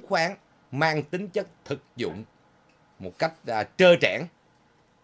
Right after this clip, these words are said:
đã biến nước Mỹ thành một cái, à, một cái nền văn hóa khác.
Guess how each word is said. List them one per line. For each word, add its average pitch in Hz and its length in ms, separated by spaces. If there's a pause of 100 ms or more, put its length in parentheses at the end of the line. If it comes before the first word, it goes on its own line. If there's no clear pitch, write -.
đã 110 160
biến 175 280
nước 214 180
Mỹ 107 220
thành 98 160
một 87 260
cái, 135 220
à, 113 220 (460)
một 110 180
cái 151 100
nền 101 180
văn 107 180
hóa 120 140
khác. 135 220